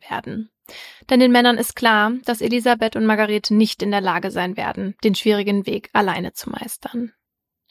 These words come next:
Zu viert betreten sie also das Innere der Costa Concordia. Der Plan ist, das Schiff durch die Mitte zu durchqueren, um so schnell wie möglich auf der anderen Seite anzukommen. Knapp vierzig Meter liegen vor ihnen. Nicht viel, wenn man jung und gesund ist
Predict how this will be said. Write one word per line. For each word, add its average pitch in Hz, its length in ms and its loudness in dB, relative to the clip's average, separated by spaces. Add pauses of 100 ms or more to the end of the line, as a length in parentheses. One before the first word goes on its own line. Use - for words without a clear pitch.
(680)
Zu - 160 -2
viert 247 320 2
betreten 220 460 -2
sie 214 100 2
also 202 200 0
das 208 160 -4
Innere 196 540 -2
der 190 80 -10
Costa 190 300 -10
Concordia. - 680 -12 (200)
Der 220 100 2
Plan 226 280 4
ist, - 220 -4
das 220 120 -2
Schiff 233 220 0
durch 220 160 -4
die 220 100 -4
Mitte 226 280 2
zu - 120 -12
durchqueren, 214 560 0 (240)
um 240 100 2
so 233 80 0
schnell 226 260 2
wie 226 60 0
möglich 208 300 0
auf 208 60 -4
der - 160 -4
anderen 196 300 -6
Seite - 320 -8
anzukommen. 220 720 -12 (560)
Knapp 254 220 2
vierzig 285 420 0
Meter 208 500 0
liegen 214 240 -6
vor - 300 -6
ihnen. 214 260 -10 (400)
Nicht 220 180 2
viel, 214 420 2
wenn 214 100 0
man 214 160 4
jung 220 220 2
und 208 120 -6
gesund 233 400 2
ist 220 180 0